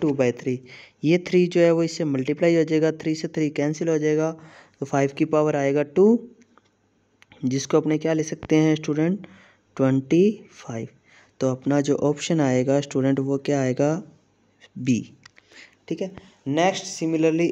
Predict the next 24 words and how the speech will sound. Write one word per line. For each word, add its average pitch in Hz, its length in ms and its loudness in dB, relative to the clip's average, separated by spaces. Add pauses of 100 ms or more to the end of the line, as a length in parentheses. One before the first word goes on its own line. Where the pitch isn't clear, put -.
ऐसे 151 280 0
ही 165 220 0
है 151 240 0
आपके 151 260 -4
पास 151 480 -2 (1700)
ट्वेंटी 151 540 4
फ़ाइव 147 480 -2
की 175 120 -2
पावर 139 380 0
दे 131 180 0
रखा 131 300 -2
है 147 180 0 (140)
थ्री 151 220 -4
बाई 135 180 0
टू, 110 200 -8 (3500)
ट्वेंटी 139 600 2
फ़ाइव 127 460 -2
की 151 120 -2
पावर 139 360 0
है 143 220 0 (140)
थ्री 143 300 2
बाई 139 340 2 (1080)
टू, 117 180 -2 (400)
तो 113 100 -4